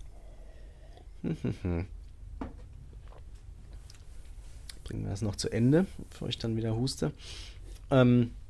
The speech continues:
und diese Methode funktioniert eben so, dass ich,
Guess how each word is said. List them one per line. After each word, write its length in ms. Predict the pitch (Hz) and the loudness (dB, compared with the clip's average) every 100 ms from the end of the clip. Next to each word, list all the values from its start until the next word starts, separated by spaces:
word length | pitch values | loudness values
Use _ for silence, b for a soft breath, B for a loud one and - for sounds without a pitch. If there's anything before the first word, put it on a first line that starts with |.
| - - B B B | -12 -12 B B B
und 220 | 165 143 | 12 12
diese 180 | 170 202 | 10 8
Methode 540 | 185 - 170 170 175 - B | 8 12 12 12 10 6 B
funktioniert 800 | - 160 151 - 135 139 147 147 - - - | 4 8 8 10 12 12 12 10 -4 -12 4
eben 220 | 147 123 | 6 8
so, 380 | 107 123 165 240 - b - | 8 8 8 6 -2 b 6
dass 200 | 127 127 | 6 8
ich, 340 | 160 147 - | 4 4 2